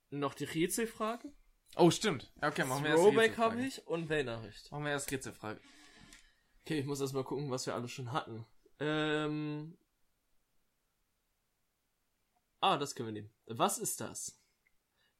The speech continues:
Speaker 1: Erst weiß wie Schnee, dann grün wie Klee, <clears throat> Entschuldigung,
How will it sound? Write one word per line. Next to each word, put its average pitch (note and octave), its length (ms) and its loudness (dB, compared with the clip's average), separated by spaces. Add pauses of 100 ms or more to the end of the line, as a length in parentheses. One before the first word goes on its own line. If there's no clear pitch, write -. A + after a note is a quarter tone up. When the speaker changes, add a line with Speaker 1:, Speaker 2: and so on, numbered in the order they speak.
Speaker 1:
Erst D#3+ 500 0
weiß F3 400 0
wie D#3 120 -4
Schnee, A#2+ 440 -6 (320)
dann G#3+ 440 0
grün D#3 320 0
wie B2 120 -6
Klee, F#3 440 0 (140)
<clears throat> - 120 -20
Entschuldigung, D3 1040 -2